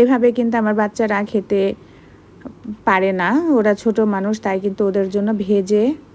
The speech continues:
তারপর রান-, ভেজে নেই আমি। তো ওরা কিন্তু ভাজা মাছটা খুব পছন্দ করে, তাই ওদের জন্য কিন্তু আমি এখন এই যে বেলে মাছটাই কিন্তু ভেজে নিচ্ছি। তো এই মাছটা কিন্তু সহজে ভাজা যায় না,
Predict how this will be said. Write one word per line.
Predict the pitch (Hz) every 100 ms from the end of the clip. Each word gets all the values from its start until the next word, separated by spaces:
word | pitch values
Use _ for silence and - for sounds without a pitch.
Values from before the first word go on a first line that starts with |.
| -
তারপর | - 196 214 202
রান-, | 190 190 202 - 240
ভেজে | 202 190 226
নেই | 208 185
আমি। | 180 180 254 - - - - - - - - - - - - - - - -
তো | 226
ওরা | 214
কিন্তু | 214 220 220
ভাজা | 214 208 226
মাছটা | 214 208 - 208
খুব | 208 202 -
পছন্দ | 190 - 196 196
করে, | 202 208 269
তাই | 247 196 202
ওদের | 196 190
জন্য | 202 190 196
কিন্তু | 208 214
আমি | 196 190
এখন | 190 196 185
এই | 190
যে | 190
বেলে | 196 196
মাছটাই | 196 180 - 180
কিন্তু | 190 208 226
ভেজে | 226 190 190
নিচ্ছি। | 180 208
তো | 233 254
এই | 247
মাছটা | 233 220 220
কিন্তু | 226 226 220 220 240 269 - - - -
সহজে | 254 247 240 233 214
ভাজা | 208 220 220 247
যায় | 214 196 190
না, | 190